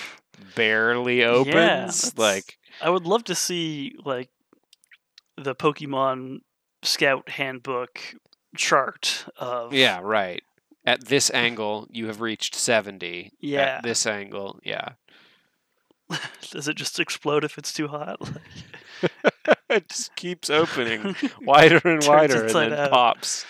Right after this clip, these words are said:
Speaker 1: like a piece of popcorn. <laughs>
Speaker 2: Mm-hmm. Oh.
Speaker 1: Oh, no.
Speaker 2: I do love popcorn.
Speaker 1: <laughs> Not this popcorn.
Speaker 2: No,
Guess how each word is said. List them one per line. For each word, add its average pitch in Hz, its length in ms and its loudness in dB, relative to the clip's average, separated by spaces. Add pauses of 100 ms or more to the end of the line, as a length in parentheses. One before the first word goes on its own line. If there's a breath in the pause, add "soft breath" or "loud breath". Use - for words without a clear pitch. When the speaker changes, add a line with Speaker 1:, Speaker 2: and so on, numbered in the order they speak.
(300 loud breath)
Speaker 1:
like 120 220 -2
a 113 60 -12
piece 120 260 -4
of 120 80 -14
popcorn. 110 580 0
<laughs> 160 80 -10 (220)
Speaker 2:
Mm-hmm. 160 440 -6 (360)
Oh. - 440 -8 (720)
Speaker 1:
Oh, 147 160 -10
no. 139 320 -12 (1040 loud breath)
Speaker 2:
I - 120 -20
do 170 80 -16
love - 260 -14
popcorn. - 460 -18 (880)
Speaker 1:
<laughs> - 920 2
Not 147 280 0
this 139 200 0
popcorn. 107 720 -4
Speaker 2:
No, 139 260 -12